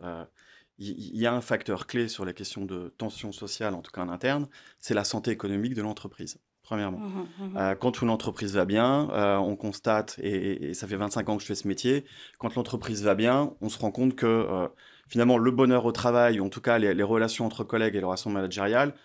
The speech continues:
Speaker 1: sont plutôt au beau fixe. Euh, là où on sent que les choses se dégradent, c'est lorsque on rentre dans une phase où, euh, il y a des incertitudes sur, euh, la santé de l'entreprise, lorsqu'on est dans des, euh, situations de sous-activité. Donc, il y a un premier corollaire sur ce sujet-là.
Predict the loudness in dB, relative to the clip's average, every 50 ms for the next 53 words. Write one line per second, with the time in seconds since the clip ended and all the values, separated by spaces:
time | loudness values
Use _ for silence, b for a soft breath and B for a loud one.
0 | b b b b -4 -4 -2 -2 -2 -2 2 2 2 2 2 -2 -2 -4 -8 -6
1 | -8 -8 -8 _ _ b b b b b b b b -4 0 2 2 2 2 2
2 | 2 4 8 8 8 8 8 4 4 2 0 0 0 2 2 2 2 0 -2 -2
3 | -2 0 0 0 -2 -2 -2 -4 -4 -4 -6 -4 -2 -2 0 2 4 4 4 2
4 | 0 -4 -6 -4 -2 0 0 0 0 -2 -6 -6 -2 0 0 2 0 -2 B B
5 | B B B B -2 0 2 4 4 4 4 4 2 2 2 2 0 0 2 2
6 | 4 4 6 4 2 0 -4 -6 -4 -2 0 0 0 -2 -2 0 0 2 2 2
7 | 2 2 0 -2 -2 -2 -2 0 0 0 0 0 -2 -2 -2 -6 -6 -6 -12 -10
8 | -4 -2 -2 -2 -2 -6 -6 -4 -2 0 0 0 0 -2 -4 -4 -2 -2 -2 -2
9 | -4 -6 -4 -4 -4 -4 -6 -4 -6 -6 -2 0 0 0 0 0 -4 B B B
10 | B B B B B 0 2 2 2 0 -2 0 2 4 4 4 4 4 4 4
11 | 4 4 4 2 0 -2 -4 -4 -4 -2 -2 -2 -2 -2 -2 -2 -4 -2 -2 -2
12 | -2 -2 -2 -6 -8 -8 -2 0 2 2 0 B B B B B B B -8 -8
13 | -6 -4 -2 2 4 4 4 4 2 2 2 2 2 2 2 2 4 4 4 2
14 | 0 -4 -10 -8 -8 -8 -8 -6 -4 -2 -2 -2 -4 -6